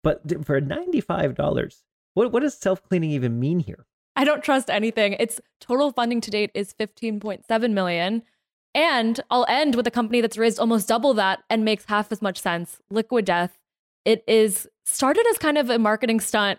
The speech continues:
Speaker 2: Santa Monica-based startup, and it sells kind of, like, an energy drink that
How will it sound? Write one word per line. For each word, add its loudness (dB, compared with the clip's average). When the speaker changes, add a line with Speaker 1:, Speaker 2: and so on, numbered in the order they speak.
Speaker 2:
Santa 0
Monica-based 0
startup, 2
and 2
it 2
sells 2
kind 0
of, 0
like, -2
an 0
energy 2
drink 0
that -4